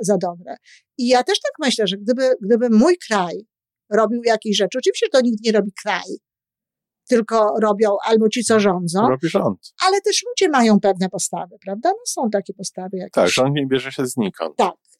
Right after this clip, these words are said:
Speaker 1: E, i ludzie mają różne postawy, więc jeżeli ja na przykład widzę jakieś postawy, e, rodaków, które,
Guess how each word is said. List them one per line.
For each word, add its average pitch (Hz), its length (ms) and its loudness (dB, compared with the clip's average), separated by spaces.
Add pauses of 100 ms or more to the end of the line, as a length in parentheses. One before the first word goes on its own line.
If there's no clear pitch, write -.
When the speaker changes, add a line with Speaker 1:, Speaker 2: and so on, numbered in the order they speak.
(200)
Speaker 1:
E, 220 260 4
i 240 140 -2 (120)
ludzie 294 240 2
mają 269 200 -4
różne 240 200 -2
postawy, 220 360 -2
więc 202 140 -8
jeżeli 262 240 -4
ja 277 60 -6
na 269 100 -4
przykład 247 300 -2
widzę 247 160 -2
jakieś 226 280 0
postawy, 226 520 -2 (380)
e, 196 160 0 (240)
rodaków, 208 840 0 (200)
które, 208 380 4